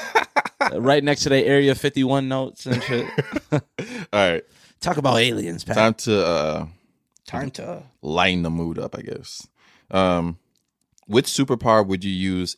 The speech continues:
Speaker 1: if you could? Which sup-, su-, oh my goodness, I can't read today. Which superpower would you use if you could have it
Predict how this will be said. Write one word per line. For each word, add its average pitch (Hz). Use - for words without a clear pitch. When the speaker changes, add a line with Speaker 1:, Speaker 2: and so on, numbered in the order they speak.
Speaker 1:
if 90
you 92
could? 80
Which 107
sup-, -
su-, -
oh 85
my 73
goodness, -
I 98
can't 95
read 98
today. -
Which 107
superpower 95
would 85
you 107
use 82
if -
you 98
could 82
have 85
it 80